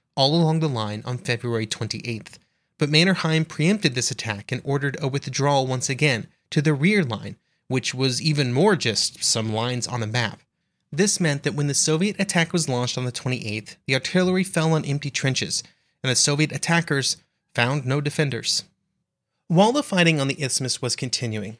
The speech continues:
negotiations between Finland and the Soviet Union had already started. In the middle of February, there had already been conversations in Sweden between the two parties,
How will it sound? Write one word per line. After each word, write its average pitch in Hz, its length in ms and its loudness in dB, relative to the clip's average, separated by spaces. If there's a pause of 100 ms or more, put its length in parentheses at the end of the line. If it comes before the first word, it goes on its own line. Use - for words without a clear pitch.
negotiations 165 800 2
between 120 320 -4
Finland 165 420 0
and 143 100 -2
the 151 60 -4
Soviet 127 340 -2
Union 110 420 -4
had 120 260 -6
already 117 340 -2
started. 117 520 -2 (480)
In 160 80 6
the 165 80 6
middle 220 200 4
of 262 100 0
February, 127 580 -2
there 123 160 0
had 123 240 -2
already 180 340 0
been 156 260 -2
conversations 127 760 -4
in 131 200 -6
Sweden 113 460 -4
between 113 300 -6
the 113 80 -6
two 113 140 -8
parties, 107 480 -6